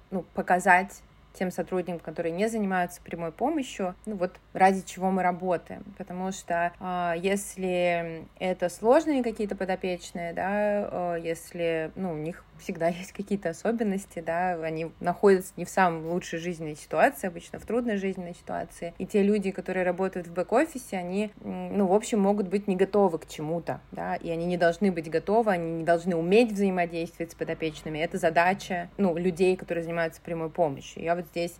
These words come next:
ну, была бы прям очень аккуратна и всегда предлагаю руководителям, с которыми я работаю, искать какие-то другие способы, кроме прямого контакта, да, э, как мотивировать людей работать. Это, безусловно, важно и нужно делать, да.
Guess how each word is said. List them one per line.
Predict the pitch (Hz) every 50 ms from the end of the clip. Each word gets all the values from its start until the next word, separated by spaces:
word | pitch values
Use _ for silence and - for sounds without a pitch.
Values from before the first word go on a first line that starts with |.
| -
ну, | - 175
была | 160 170 170 175 180
бы | 165 165
прям | - - 165 170 175
очень | 185 180 - - 175
аккуратна | 165 - - 170 175 202 247 262 - 233 208 196 190 180 180
и | 170 170 165
всегда | - - 165 156 170 175
предлагаю | 180 - 175 165 156 160 151 151 165 165 165 160 156 156 156 156 156 - 165 160 160
руководителям, | 160 - 160 160 180 214 214 240 196 190
с | 196
которыми | - - - - 180 185 170 170
я | 170 170 170 175
работаю, | 170 160 160 170 170 170 165 - 165 160 160
искать | - 160 - - 180 175 -
какие-то | - 190 - 175 165 - 175 165 165 160 - - -
другие | 190 196 196 214 185 214 233 220 175
способы, | - - - 226 254 277 - 226 190 185
кроме | - - 214 214 196 180 165
прямого | 160 - 151 156 151 147 147 -
контакта, | - 151 151 160 156 208 240 277 269 - - 202 190 196 - -
да, | 185 170 180 185 190 196 196 190 - - - 175 170 165 160 160 160 160
э, | 160 -
как | - 202 208 202 - - -
мотивировать | - 196 196 196 - 185 196 233 269 269 240 214 202 202 202 - - - -
людей | - 190 190 180 180 190 185 185
работать. | 180 175 165 175 180 180 170 165 - -
Это, | -
безусловно, | 185 185 190 - - 233 226 214 202
важно | 180 180 190 180 175 185 180 185 180
и | 170
нужно | 170 175 175 170 160 - 151
делать, | 156 156 160 156 151 156 - - - 165
да. | 170 180 196 214